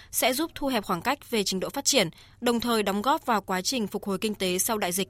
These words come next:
của các nước thành viên asean. Khi tham gia rcep, chính phủ các nước đã cam kết hỗ trợ doanh nghiệp vừa và nhỏ nắm bắt lợi ích từ hiệp định này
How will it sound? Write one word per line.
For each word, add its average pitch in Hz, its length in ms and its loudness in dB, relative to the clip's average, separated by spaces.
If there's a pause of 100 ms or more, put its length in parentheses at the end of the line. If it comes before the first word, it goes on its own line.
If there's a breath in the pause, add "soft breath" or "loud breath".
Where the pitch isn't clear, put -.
của 175 160 0
các 202 140 -4
nước 254 180 0
thành 196 180 -4
viên 202 200 0
asean. 190 520 2 (680 soft breath)
Khi 233 120 2
tham 220 200 0
gia 214 220 6
rcep, 202 380 2 (320 soft breath)
chính 233 180 2
phủ 302 160 4
các 240 140 0
nước 320 200 2
đã 220 160 2
cam 254 240 2
kết 302 220 0
hỗ 247 180 -2
trợ 233 240 0
doanh 220 200 0
nghiệp 214 200 2
vừa 196 180 2
và 180 100 -4
nhỏ 185 260 2
nắm 180 280 -2
bắt 277 160 0
lợi 269 140 0
ích 277 160 -4
từ 208 100 0
hiệp 185 140 0
định 180 180 -2
này 185 220 2